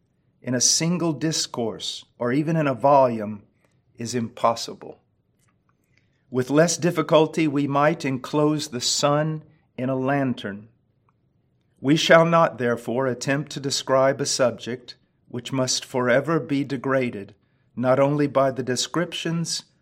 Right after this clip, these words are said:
but by the conceptions. I will not say of men only, but of the highest archangel before the throne of God. On no page less ample than that of the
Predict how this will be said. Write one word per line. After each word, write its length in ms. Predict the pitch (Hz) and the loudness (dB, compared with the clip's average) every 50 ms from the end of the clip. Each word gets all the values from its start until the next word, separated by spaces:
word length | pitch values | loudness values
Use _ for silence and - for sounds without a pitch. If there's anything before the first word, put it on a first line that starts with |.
| _ _ _ | _ _ _
but 160 | - 113 113 | -10 -6 -2
by 180 | - 135 135 131 | 2 2 4 4
the 120 | 120 127 123 | 2 0 -6
conceptions. 1160 | - - 123 113 117 - - - 170 160 165 - - - - 101 - - - - - - - _ _ _ _ _ _ _ _ _ _ _ _ _ - | -6 -6 -4 -4 -4 -2 -2 0 -2 -2 -2 -6 -10 -10 -12 -14 -16 -14 -12 -12 -12 -12 -14 _ _ _ _ _ _ _ _ _ _ _ _ _ 0
I 140 | 120 131 135 | 2 2 2
will 140 | 131 135 | 2 2
not 260 | 131 135 135 156 151 - | 2 4 4 4 4 2
say 220 | - - 156 151 | 2 2 2 2
of 180 | 147 139 - - | 2 0 -2 -2
men 380 | 143 143 160 170 165 165 165 - | -2 0 0 0 0 0 0 0
only, 540 | - 160 170 160 143 113 110 110 107 110 _ _ _ _ _ _ _ _ | 0 0 0 0 -2 -4 -6 -8 -10 -14 _ _ _ _ _ _ _ _
but 100 | - 127 | -4 0
of 140 | 127 123 113 | 0 0 2
the 100 | 117 131 | 0 -2
highest 600 | 117 - - 135 139 151 156 165 165 160 - - - | -2 0 4 4 6 6 6 4 2 0 -4 -4 -2
archangel 760 | - 131 139 147 143 143 - 131 135 131 135 135 139 139 135 123 | 2 2 2 2 2 -2 -4 -4 -4 -4 -4 -4 -4 -4 -4 -4
before 480 | 123 120 117 - 156 131 131 131 131 | -6 -8 -8 -4 -4 -2 -2 -2 -4
the 160 | 120 127 127 | -4 -6 -8
throne 360 | 123 - 123 123 120 120 120 123 | -8 -6 -4 -4 -2 -2 -2 -4
of 140 | 110 - | -8 -8
God. 400 | - 117 113 110 104 104 101 95 - _ _ _ _ _ _ _ _ _ _ _ _ _ _ _ _ _ _ _ _ _ _ _ _ _ _ _ _ _ - | -6 -4 -2 -2 -4 -4 -6 -12 -18 _ _ _ _ _ _ _ _ _ _ _ _ _ _ _ _ _ _ _ _ _ _ _ _ _ _ _ _ _ 0
On 260 | 123 127 127 131 131 | 2 2 2 2 2
no 240 | 143 156 165 180 165 | 2 2 2 2 0
page 480 | - - 180 165 156 139 123 - - | -2 0 0 2 2 2 0 -2 -4
less 320 | 127 131 147 147 147 - - - | -2 0 0 2 0 -2 -4 -4
ample 640 | - 135 143 151 156 156 156 160 160 165 170 - - _ _ _ _ _ - | -2 -2 0 0 -2 -4 -4 -4 -4 -4 -6 -10 -16 _ _ _ _ _ -6
than 200 | 127 123 120 117 | -2 -2 0 2
that 380 | 127 135 143 156 170 165 - | 4 6 6 6 6 4 2
of 180 | 139 127 120 - | -6 -10 -8 -6
the 260 | - 131 123 120 - | -4 -4 -4 -4 -4